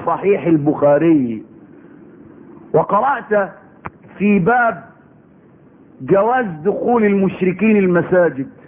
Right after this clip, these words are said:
هل قرأت ما كتب في هذا الباب وما خطه البخاري بيديه وما قاله ابن حجر شرحا لهذه الروايات؟ لو أنك قرأت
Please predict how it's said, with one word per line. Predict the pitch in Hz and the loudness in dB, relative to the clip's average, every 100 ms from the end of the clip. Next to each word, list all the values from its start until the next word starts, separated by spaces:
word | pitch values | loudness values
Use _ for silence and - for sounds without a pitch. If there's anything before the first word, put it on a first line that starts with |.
| - _ - _ _ _ - - - | -20 _ -20 _ _ _ -20 -20 -10
هل | - 214 | -2 -2
قرأت | - 202 220 220 202 | 0 -2 -2 -2 -4
ما | 190 180 | -2 0
كتب | 165 220 196 175 165 | -2 -2 -2 0 0
في | 165 165 | 2 2
هذا | 165 202 160 | 4 2 2
الباب | 160 135 175 165 113 - - - - - - - - - - | 0 2 2 2 -4 -18 -20 -20 -20 -20 -20 -20 -20 -20 -4
وما | 143 190 208 196 | 0 2 2 -4
خطه | - 185 - 226 202 | -4 -6 -4 -2 0
البخاري | 196 170 165 175 175 208 | -2 -2 -4 0 0 2
بيديه | 185 170 160 160 190 175 127 - - - - - - - | 2 4 2 2 0 -2 -4 -8 -20 -20 -20 -20 -20 -2
وما | 147 190 202 180 | 0 0 -2 -6
قاله | - 170 165 | -4 -4 0
ابن | 190 160 160 | -2 -2 -8
حجر | 147 170 156 156 131 - - - | -6 -6 -2 -2 -4 -12 -18 -4
شرحا | 175 170 165 | -2 -2 0
لهذه | 156 143 160 151 147 | 2 2 2 2 2
الروايات؟ | 135 135 127 123 135 143 - - - - - - - - - - - - - - | 2 2 2 2 0 -2 -10 -20 -20 -20 -20 -20 -20 -20 -20 -20 -20 -20 -10 0
لو | 143 | 0
أنك | 151 190 175 165 | 2 0 0 -2
قرأت | 160 151 160 170 | -2 0 -2 -2